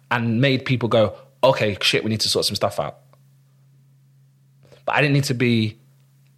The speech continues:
uh, aggressive. I didn't need to, aggressive is the wrong word. I didn't need to bring something down to do that. Now, don't get me wrong, I'm in meetings with people and going, "This is,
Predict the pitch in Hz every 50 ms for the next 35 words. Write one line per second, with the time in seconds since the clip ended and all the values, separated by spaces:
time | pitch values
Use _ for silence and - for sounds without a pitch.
0 | _ _ _ _ _ _ _ - 113 110 107 - - 110 113 107 - - 104 104
1 | - - - 131 131 151 151 151 139 143 - 135 127 120 110 - - - - -
2 | - 104 - - 95 104 104 95 95 98 98 98 98 90 - - - - - -
3 | - 117 127 117 123 127 - - - 131 120 117 110 107 107 104 104 - _ _
4 | _ _ _ _ _ _ _ _ _ - - - - _ - - _ _ _ _
5 | _ _ _ - 113 139 131 123 117 - 117 110 - 107 104 98 98 98 98 92
6 | 92 95 - - - 92 87 - - 104 98 92 - 80 - - _ _ _ _
7 | _ - - - - - - - - - _ - 98 - 156 143 123 - - 104
8 | 101 95 90 85 - 95 107 110 107 104 104 92 73 98 - 90 - - 92 -
9 | 90 87 95 90 90 90 - 90 85 - - 90 82 - - -